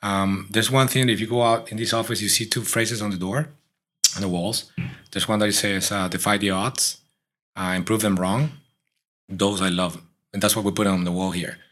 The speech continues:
You know, we have, you know how many no's I had from a buyer, from a private equity, from no's and no's and no's and no's and no's. But you have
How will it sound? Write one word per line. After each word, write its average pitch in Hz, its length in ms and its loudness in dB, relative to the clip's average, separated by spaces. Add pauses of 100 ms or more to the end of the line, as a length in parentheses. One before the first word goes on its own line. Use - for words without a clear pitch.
(560)
You 104 80 -4
know, 107 80 2
we 107 140 2
have, 107 520 2 (720)
you 120 100 -2
know 123 80 2
how 110 120 2
many 110 260 0
no's 95 400 0
I 127 80 -2
had 117 380 -2
from - 360 -4
a 95 120 0
buyer, 82 480 -2
from 87 240 -2
a 82 100 -2
private 87 320 -2
equity, 82 320 -2
from 87 320 -4
no's 104 320 -2
and 90 100 -2
no's 98 300 -2
and 92 100 -2
no's 98 280 -2
and 95 80 -2
no's 98 160 -4
and 98 80 -2
no's. 104 140 -4
But 101 100 -8
you 113 80 0
have 120 160 -4